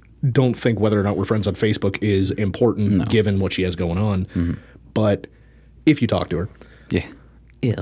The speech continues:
Speaker 1: just, just let her see this conversation that you and I had, this exchange. That way, you know, she knows
Speaker 2: Mm-hmm.
Speaker 1: where I was coming from, that it wasn't
Speaker 2: Yeah.
Speaker 1: intentional. <laughs>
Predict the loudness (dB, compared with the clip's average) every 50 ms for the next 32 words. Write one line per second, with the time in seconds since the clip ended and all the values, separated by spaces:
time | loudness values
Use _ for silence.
0 | -4 0 2 0 0 0 0 0 0 0 0 -10 -16 -20 -20 _ -20 -20 -20 -14
1 | -6 -2 2 4 4 2 2 0 -4 -4 0 2 2 2 4 2 0 2 0 0
2 | 0 0 0 0 2 0 0 2 2 0 2 2 2 2 2 2 0 0 0 2
3 | 2 2 2 0 -2 -2 -4 -2 0 2 4 4 6 4 4 2 0 -4 -8 -6
4 | -2 0 2 2 4 4 2 2 0 -4 -12 -20 -20 -20 -20 -16 -4 0 0 2
5 | 2 2 0 0 0 2 4 4 4 6 6 4 4 2 0 -4 -8 -12 -20 -20
6 | -20 -20 -20 -20 -20 -20 -10 0 2 4 6 6 6 4 4 2 2 0 0 0
7 | 0 0 0 0 2 2 2 2 2 2 2 4 4 6 4 4 2 0 -6 -8
8 | -8 -8 -10 -12 -14 -20 -20 -20 -20 -20 -20 -20 -20 -20 -20 -20 -20 -18 -14 -4
9 | 0 0 0